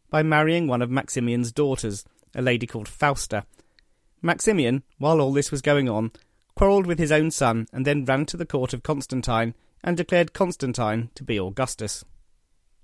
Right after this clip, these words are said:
Whew, now this is really complicated.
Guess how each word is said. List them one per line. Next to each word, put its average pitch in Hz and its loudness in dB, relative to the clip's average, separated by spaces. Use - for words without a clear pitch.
Whew, 190 8
now 135 0
this 185 -2
is 165 2
really 120 2
complicated. 104 -8